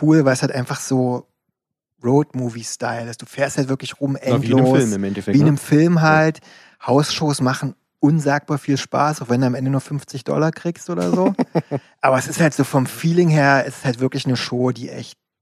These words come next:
Speaker 2: Wie ein American Pie-Movie.
Speaker 1: Ja, es ist halt,
Speaker 2: <laughs>
Speaker 1: hier ist es halt wirklich einfach,
Speaker 2: Naja,
Speaker 1: was
Speaker 2: hier
Speaker 1: das
Speaker 2: hast du
Speaker 1: betrifft, nicht diese Atmosphäre.
Speaker 2: Ja, na, hier hast du halt einen Club,
Speaker 1: Genau.
Speaker 2: in den du dann gehst und da spielst, ne? Da ist
Speaker 1: Genau.
Speaker 2: halt irgendwie, äh,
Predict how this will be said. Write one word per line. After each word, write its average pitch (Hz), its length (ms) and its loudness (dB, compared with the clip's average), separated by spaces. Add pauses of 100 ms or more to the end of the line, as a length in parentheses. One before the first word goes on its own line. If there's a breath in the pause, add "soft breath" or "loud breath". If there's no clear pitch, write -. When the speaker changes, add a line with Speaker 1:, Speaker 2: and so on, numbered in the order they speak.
(120)
Speaker 2:
Wie 113 100 0
ein 120 60 -2
American 110 420 -2
Pie-Movie. 92 640 -6
Speaker 1:
Ja, 180 280 0
es 135 100 0
ist 139 80 -2
halt, 165 140 2 (260)
Speaker 2:
<laughs> - 260 -20
Speaker 1:
hier 180 180 4
ist 196 100 -2
es 156 120 -10
halt 156 160 -8
wirklich 139 320 -6
einfach, 156 360 -4 (1000)
Speaker 2:
Naja, 135 160 2
Speaker 1:
was 127 60 0
Speaker 2:
hier - 100 2
Speaker 1:
das 156 80 2
Speaker 2:
hast 147 120 2
du 196 40 2
Speaker 1:
betrifft, 180 460 0
nicht 170 220 -4
diese 151 180 2
Atmosphäre. 143 760 -2
Speaker 2:
Ja, 160 100 2
na, 156 80 0
hier 127 180 0
hast - 140 -4
du - 20 -2
halt 139 140 -2
einen 143 80 -2
Club, - 420 0 (300)
Speaker 1:
Genau. 135 240 2
Speaker 2:
in 151 100 2
den 123 160 2
du 120 80 2
dann 113 160 0
gehst 113 300 -4
und 117 120 -8
da 110 120 -2
spielst, 101 460 -12
ne? 117 120 -4
Da 107 220 -6
ist 123 120 -4
Speaker 1:
Genau. 120 100 -6
Speaker 2:
halt 131 100 0
irgendwie, 135 540 -2 (640)
äh, - 80 -16